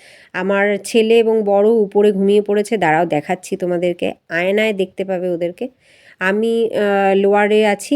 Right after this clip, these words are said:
ওই দেখো আমার বর আর আমার ছেলে ওই যে উপরে ঘুমিয়ে আছে, আয়নায় দেখতে পাচ্ছ? ওরা, আহ, আপারে গেছে আর আমি লোয়ারে আছি। দেখো সবাই শুয়ে পড়েছে, সবাই শুয়ে পড়েছে। এবার আমিও ঘুমোবো।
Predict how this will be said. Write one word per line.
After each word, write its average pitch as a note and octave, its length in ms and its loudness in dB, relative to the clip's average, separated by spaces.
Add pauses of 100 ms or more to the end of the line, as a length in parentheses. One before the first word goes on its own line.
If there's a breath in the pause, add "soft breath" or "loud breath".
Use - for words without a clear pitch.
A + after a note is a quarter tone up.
(100)
ওই F#3 200 6
দেখো E3 260 0
আমার E3+ 300 0
বর E3+ 300 2
আর F3 100 0
আমার F3+ 180 -2
ছেলে G#3 240 -2
ওই G#3+ 100 4
যে F3+ 80 2
উপরে E3+ 360 0
ঘুমিয়ে E3+ 280 2
আছে, D#3 200 -4
আয়নায় E3+ 300 2
দেখতে F3+ 240 -4
পাচ্ছ? B3+ 240 -4 (540 soft breath)
ওরা, G3+ 240 0 (180)
আহ, G3 340 4 (140)
আপারে A3 380 0 (400)
গেছে G#3 340 -2
আর C#4+ 100 2
আমি G3 160 2 (120)
লোয়ারে F#3+ 360 4 (520)
আছি। D#3+ 300 -6 (220)
দেখো E3+ 240 -8
সবাই F#3 500 0 (180)
শুয়ে F3 220 -2
পড়েছে, D#3 360 -8 (960)
সবাই F3+ 440 -2
শুয়ে F3+ 260 -2
পড়েছে। F3+ 360 -2 (420)
এবার F#3+ 240 -2
আমিও G3 320 0
ঘুমোবো। G#3 380 -2